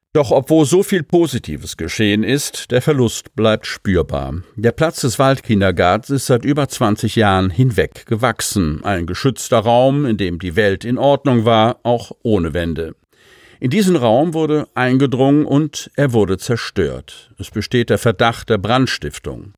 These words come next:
Das Vertrauen und das Gefühl der Sicherheit wurden erschüttert. Ein Bauwagen und Spielzeug lassen sich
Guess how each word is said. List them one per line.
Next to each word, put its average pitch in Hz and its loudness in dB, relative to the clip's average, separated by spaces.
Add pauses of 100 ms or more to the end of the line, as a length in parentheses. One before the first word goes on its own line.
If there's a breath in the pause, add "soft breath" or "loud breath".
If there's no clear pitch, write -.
(320 soft breath)
Das - -10
Vertrauen 120 2
und 107 -6
das 87 -4
Gefühl 120 -4
der 101 0
Sicherheit 113 0
wurden 104 -2
erschüttert. 104 -2 (340)
Ein 127 2
Bauwagen 156 2
und 120 -4
Spielzeug 139 -2
lassen 123 -2
sich 110 -4